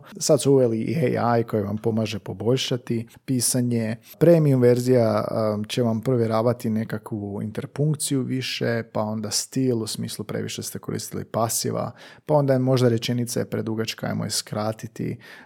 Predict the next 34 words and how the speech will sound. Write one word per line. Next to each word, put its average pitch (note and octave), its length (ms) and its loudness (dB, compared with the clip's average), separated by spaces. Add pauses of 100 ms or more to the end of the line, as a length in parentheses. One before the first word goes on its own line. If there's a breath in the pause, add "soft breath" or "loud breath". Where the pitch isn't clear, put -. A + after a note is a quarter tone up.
Nešto D#3+ 360 2
baš C#3 260 0
nije C3+ 280 -2
jasno A#2+ 360 -4
što - 180 -6
želite G#2+ 420 -4
reći. A#2 520 -2 (380 loud breath)
Um, G#2 520 -4
ako A#2 200 -4
ste - 140 -6
probali C#3+ 340 4
premium, B2 500 2
napišite A#2+ 520 -2
mi, G#2+ 100 0
ja G#2+ 100 -2
nikad G#2+ 260 -8
nisam G#2+ 240 -8
probao, G#2 600 -8
uh, G2+ 520 -10
imali, G#2 440 -8
vrijedili B2 480 4
tih - 300 -6
novaca. F#2+ 440 -6 (260 loud breath)
Drugi F3+ 280 6
alat F3 200 6
koji C#3 160 2
koristim D#3 440 0
za A2+ 440 4
provjeru, C3+ 500 2
um, G#2 720 -6
pravopisa B2 480 -2
na G2+ 180 -6
engleskom D3 580 -2
je A#2+ 340 2